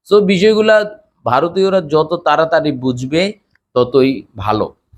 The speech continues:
বাংলাদেশ ভারতের প্রতিবেশী, ঠিক তেমনি এটাও মাথায় রাখতে হবে, ভারতের প্রতিবেশী বাংলাদেশ। So, প্রতিবেশী খারাপ থাকলে তো ভালো থাকা যায় না, তাই না? So, ভারতের এই বিষয়টাও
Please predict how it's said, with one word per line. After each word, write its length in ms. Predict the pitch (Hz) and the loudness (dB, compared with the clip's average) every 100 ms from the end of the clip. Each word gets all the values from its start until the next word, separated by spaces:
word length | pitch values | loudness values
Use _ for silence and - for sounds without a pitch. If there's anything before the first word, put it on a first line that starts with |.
| _ _ _ | _ _ _
বাংলাদেশ 720 | 117 127 139 143 175 208 - - _ _ _ - | -2 2 2 4 2 0 -4 -16 _ _ _ -6
ভারতের 440 | 120 147 156 160 | 0 0 0 -2
প্রতিবেশী, 540 | 151 156 160 151 156 160 | -2 -4 -2 -2 -4 -6
ঠিক 260 | 190 - | -6 -2
তেমনি 340 | 180 170 185 160 | 0 2 2 2
এটাও 180 | 180 | 2
মাথায় 280 | 202 151 143 | 2 2 2
রাখতে 280 | 143 - 135 | 0 0 -4
হবে, 220 | 104 98 - | -4 -6 -8
ভারতের 500 | 117 139 170 202 247 _ _ _ _ _ - | -2 -2 -2 -4 -6 _ _ _ _ _ -2
প্রতিবেশী 460 | 160 151 151 151 | 0 2 2 2
বাংলাদেশ। 760 | 123 123 117 107 - - - - _ _ _ - | 2 0 0 -2 -4 -12 -14 -20 _ _ _ -10
So, 60 | |
প্রতিবেশী 500 | - 190 185 175 185 | -2 -2 0 0 0
খারাপ 340 | 208 147 165 - | -2 -4 -4 -4
থাকলে 280 | 170 175 160 | -4 -4 -4
তো 320 | 165 151 - _ _ - | -4 -4 -8 _ _ -6
ভালো 220 | 123 160 | 0 0
থাকা 260 | 156 131 127 | 0 0 0
যায় 320 | 107 120 151 | 2 0 0
না, 260 | 135 - _ _ | -2 -10 _ _
তাই 100 | 151 | -2
না? 140 | 196 - _ _ _ _ - | -2 -4 _ _ _ _ -4
So, 80 | 131 | -2
ভারতের 380 | 110 135 170 | 0 0 0
এই 100 | 156 | -2
বিষয়টাও 520 | 139 123 139 180 202 | -2 -2 -2 -2 -2